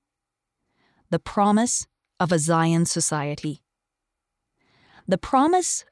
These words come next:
of Relief Society is that we can become a Zion Society. When we remember who we are and the covenants we've made, we will come to see one another as eternal sisters.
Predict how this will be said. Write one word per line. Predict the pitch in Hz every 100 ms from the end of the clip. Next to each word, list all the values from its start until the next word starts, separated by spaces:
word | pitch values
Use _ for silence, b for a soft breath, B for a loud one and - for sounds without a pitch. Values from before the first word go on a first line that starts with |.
| _
of | 196
Relief | 190 175 196
Society | - 160 147 139 156 151 160 _ _ _
is | 165 -
that | 160
we | 156 175 233
can | - 254
become | 269 - 156 151 -
a | 156
Zion | 147 151 165 170 170 175
Society. | - 160 - 156 143 135 147 143 _ _ _ _ _ _ _
When | - 165 151
we | 185
remember | 180 175 170 160 147
who | 185
we | 160 139 -
are | 180 196 131 160 _ _ _ 175
and | 151
the | -
covenants | - - 254 180 135 -
we've | 165 156
made, | 156 208 165 127 - _ _ _ _ _ _
we | 156 220 269
will | 285
come | - 208 196
to | 196
see | - 156 151
one | 160 160 196
another | 190 151 151 -
as | 165 160 -
eternal | 180 170 - - 214 180 147
sisters. | - 175 - 156 147